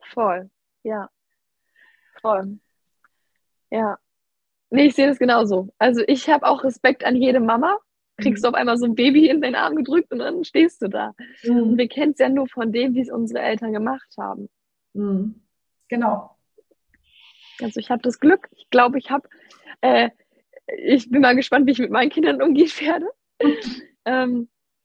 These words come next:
Speaker 1: wir kennen's ja nicht anders.
Speaker 2: Mhm.
Speaker 1: Man kann sich ja selbst dann nur immer wieder erinnern, okay,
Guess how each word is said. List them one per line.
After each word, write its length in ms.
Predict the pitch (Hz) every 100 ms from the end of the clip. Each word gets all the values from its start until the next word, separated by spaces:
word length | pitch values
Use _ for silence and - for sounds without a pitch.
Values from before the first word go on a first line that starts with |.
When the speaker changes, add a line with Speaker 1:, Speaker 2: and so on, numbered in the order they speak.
| _ _ _ _ _ _
Speaker 1:
wir 160 | 302 277
kennen's 260 | 320 339
ja 80 | 220
nicht 200 | 214 220
anders. 400 | 233 240 - - - _ _
Speaker 2:
Mhm. 380 | 220 202 214 233 -
Speaker 1:
Man 180 | 233
kann 200 | 214 254
sich 140 | 240 226
ja 100 | 233
selbst 240 | 226 240
dann 120 | 240
nur 100 | 247
immer 160 | 220 226
wieder 140 | 233
erinnern, 340 | 214 226 220 214
okay, 380 | 220 - 240